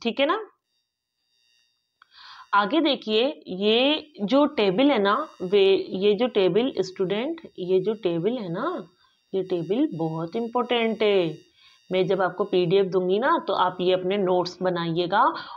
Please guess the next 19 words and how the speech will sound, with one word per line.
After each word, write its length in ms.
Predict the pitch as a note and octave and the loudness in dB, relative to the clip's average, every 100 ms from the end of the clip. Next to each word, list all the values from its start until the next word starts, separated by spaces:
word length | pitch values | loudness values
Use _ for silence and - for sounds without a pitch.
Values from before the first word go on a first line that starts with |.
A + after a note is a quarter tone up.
| - | -4
और 140 | F#3+ | 0
उस 160 | F#3+ F#3+ | 0 -2
नोट्स 340 | F3+ F3 F3+ | -4 -4 -6
में 200 | F#3+ A#3 | -2 -2
इसको 280 | A3 E3+ G#3+ | -2 -4 -2
नोट 260 | G#3 F3+ F3 | -2 -2 0
डाउन 300 | F3 F#3+ F#3 | 0 0 0
करिएगा, 600 | F3+ F3 F3+ G3+ B3 - | 0 2 2 2 0 0
बढ़िया 260 | F#3 F3+ A3+ | 0 2 2
तरीके 340 | A3+ G3 F#3 | 2 0 0
से 120 | F#3+ | -2
याद 320 | G3 F3 F3 E3+ | -2 0 0 -2
करिएगा, 540 | F3 E3+ E3+ E3+ D#3+ - - - - | -2 0 0 -2 -6 -10 -20 -10 -4
ठीक 160 | F#3+ | 0
है 60 | C4 | 2
ना, 80 | C#4+ | 0
बहुत 380 | F3 F#3 A#3 | 0 0 0
इंपॉर्टेंट 520 | A#3+ F#3 G3 F3+ F3+ | 0 0 0 0 -2
है। 120 | F3+ | -2